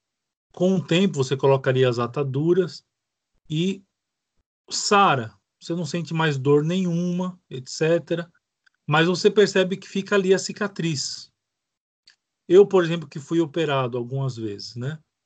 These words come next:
Então, na minha coluna tem uma cicatriz enorme. Ele foi feito um ferimento, né? Abriu-se aquele ferimento, fechou-se e ficou a cicatriz. O pecado mortal faz isso. Então, ou seja,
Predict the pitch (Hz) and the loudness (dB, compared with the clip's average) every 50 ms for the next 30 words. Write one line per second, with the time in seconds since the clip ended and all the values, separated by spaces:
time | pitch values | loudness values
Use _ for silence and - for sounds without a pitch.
0 | _ _ _ - - _ - 147 143 156 156 170 175 175 175 - 185 175 160 143 | _ _ _ -20 -20 _ -6 -4 -2 0 2 2 2 2 4 4 6 6 6 4
1 | 127 120 117 113 123 156 170 165 - - - 175 175 170 - 170 180 175 180 202 | 0 -2 -4 -8 -8 -6 -6 -6 -8 -6 -4 -4 -4 -2 -2 -2 -2 -2 0 0
2 | 202 196 175 160 139 123 110 107 104 - _ _ _ _ _ _ _ _ _ _ | 0 0 0 2 0 0 -2 -4 -12 -16 _ _ _ _ _ _ _ _ _ _
3 | _ _ _ _ _ _ _ _ _ - 120 113 - - 135 127 - - 139 139 | _ _ _ _ _ _ _ _ _ -10 -10 -6 0 2 2 2 2 2 0 0
4 | 135 139 127 - - 127 123 151 175 180 170 160 170 190 190 - - - - _ | 0 -2 -4 0 2 2 2 2 2 0 0 0 0 -2 -4 -8 -12 -20 -20 _
5 | _ _ _ _ _ _ _ _ _ _ _ _ - 127 123 127 139 143 143 143 | _ _ _ _ _ _ _ _ _ _ _ _ -8 -4 -4 -4 -4 -4 -6 -10
6 | 131 120 117 120 127 131 165 175 - - 135 123 - 135 123 120 117 - 131 131 | -10 -8 -6 -2 0 4 4 4 2 2 -4 -4 -2 -2 -4 -4 -2 -2 -2 0
7 | 147 147 143 151 170 156 - - - 147 147 135 - - 143 147 170 185 180 - | 0 0 -2 -2 -4 -6 -8 -8 -4 -4 -2 -2 -2 -2 0 4 4 4 2 0
8 | _ _ _ _ _ _ _ _ _ - 160 - - 196 185 - 175 180 170 - | _ _ _ _ _ _ _ _ _ -12 -8 -2 -2 0 2 4 4 4 4 4
9 | 185 175 - 196 185 190 - 127 117 110 - - _ _ _ _ _ _ _ _ | 0 -4 -2 -2 -4 -4 -6 -10 -10 -10 -10 -14 _ _ _ _ _ _ _ _
10 | _ _ 147 143 135 185 185 - 202 202 196 202 196 196 185 180 - 180 180 190 | _ _ -6 0 2 2 2 4 2 4 4 4 4 4 2 2 2 2 2 2
11 | 185 - - 202 214 196 156 147 139 120 113 - - - 127 117 117 147 160 143 | 0 -2 -2 -2 -2 -2 -4 -4 -6 -6 -8 -10 -16 -18 -16 -12 -10 -10 -10 -8
12 | - - 127 117 110 104 104 | -6 -4 -4 -4 -4 -6 -12